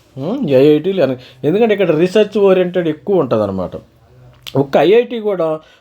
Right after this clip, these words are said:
వంద లోపు ర్యాంకు సాధించలేకపోయి. వీటికంటే దేశంలో మరి, వీటికంటే, వీటికంటే దేశంలో సంప్రదాయ యూనివర్సిటీలు మంచి ప్రతిభ చూపి, అందుకే ఐఐటీలు కూడా వెనకబడిపోయినాయంట. ప్రపంచవ్యాప్తంగా పదకొండు వేల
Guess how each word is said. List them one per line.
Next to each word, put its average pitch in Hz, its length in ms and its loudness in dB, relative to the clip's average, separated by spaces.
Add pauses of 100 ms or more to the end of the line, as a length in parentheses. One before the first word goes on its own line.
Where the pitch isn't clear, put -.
(120)
వంద 160 200 -4
లోపు 226 300 0
ర్యాంకు 180 440 0
సాధించలేకపోయి. 127 1120 -2
వీటికంటే 160 480 0
దేశంలో 190 680 0 (360)
మరి, 151 360 0 (1400)
వీటికంటే, 180 640 2 (280)
వీటికంటే 170 440 -2
దేశంలో 196 680 0 (280)
సంప్రదాయ 220 400 0
యూనివర్సిటీలు 196 400 -2
మంచి 190 280 -2
ప్రతిభ 175 400 -2
చూపి, 139 200 -4
అందుకే 185 280 2
ఐఐటీలు 220 500 2
కూడా 208 160 -2
వెనకబడిపోయినాయంట. 151 800 -2
ప్రపంచవ్యాప్తంగా 196 1080 0 (320)
పదకొండు 190 460 2
వేల 160 540 2